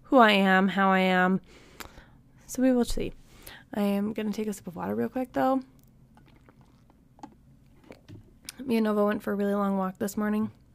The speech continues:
and I, um, had a really solid leg day also, so I am very parched. Anyways, so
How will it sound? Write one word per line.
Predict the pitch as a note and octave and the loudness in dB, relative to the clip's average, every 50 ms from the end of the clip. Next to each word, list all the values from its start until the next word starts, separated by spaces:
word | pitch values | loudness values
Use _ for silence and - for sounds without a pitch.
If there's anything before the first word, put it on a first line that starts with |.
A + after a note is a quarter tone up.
| _ - _ - - - | _ -20 _ -20 -16 -8
and | - G3+ G3+ G3+ G3+ G3+ - G#3 | -6 -4 -2 -2 -2 -4 -4 -4
I, | G3 F#3+ F#3+ F#3+ F#3+ G3 G3 F#3+ - - - - - - - - - - - - | -4 -2 -2 0 0 0 -2 -4 -6 -10 -20 -20 -20 -20 -20 -20 -20 -20 -10 -4
um, | - G#3+ G#3+ G#3 G#3 - A#3 B3 B3+ - - - _ - _ - | 0 2 2 2 0 0 -2 -6 -8 -10 -14 -20 _ -20 _ -8
had | A3 A3+ A3+ | -2 0 2
a | G#3 | 2
really | G3+ G#3 G#3 G3 F#3+ F#3+ - - | 4 4 4 4 4 2 0 -2
solid | - - - A3 G3+ F3+ F3+ F3+ F3+ - - - | -6 -8 -4 -4 -2 -2 -2 -4 -6 -8 -10 -10
leg | G3+ G#3 G3+ G3 | -8 -8 -8 -6
day | - - - - | -8 -10 -10 -10
also, | - - G3 - - - | -10 -10 -10 -12 -12 -14
so | - - G#3+ | -12 -10 -10
I | G#3+ G#3+ G3+ | -8 -8 -8
am | F#3+ F#3+ F#3+ G3 G3 F#3+ G#3 A3 - - - - - - - _ _ - | -8 -6 -6 -6 -8 -8 -10 -12 -18 -20 -20 -20 -20 -20 -20 _ _ -8
very | A#3+ A#3 G#3+ F#3+ | -6 -4 -4 -6
parched. | - - G3 - - - - - - - _ _ _ - - - - - - - - _ - - - | -8 -8 -14 -14 -14 -14 -18 -20 -20 -20 _ _ _ -20 -20 -20 -20 -20 -20 -20 -20 _ -10 0 2
Anyways, | A4+ A4+ A#3+ F#3 F3+ - - - - - - - - | 4 4 4 4 2 0 -2 -6 -16 -20 -20 -20 -12
so | - - E4+ D#4+ D#4 D4+ - - | -2 4 8 8 8 8 6 2